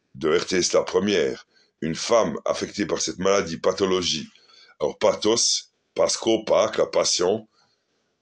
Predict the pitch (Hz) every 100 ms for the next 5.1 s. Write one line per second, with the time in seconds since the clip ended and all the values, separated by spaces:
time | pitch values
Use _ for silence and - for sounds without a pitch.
0 | - 71 69 67 - - 82 - 101 82
1 | - - 80 - 104 - - - 98 101
2 | - - 73 78 92 - 123 - _ _
3 | _ _ - 82 82 87 82 95 80 92
4 | 78 - _ _ _ _ - 69 69 65
5 | 53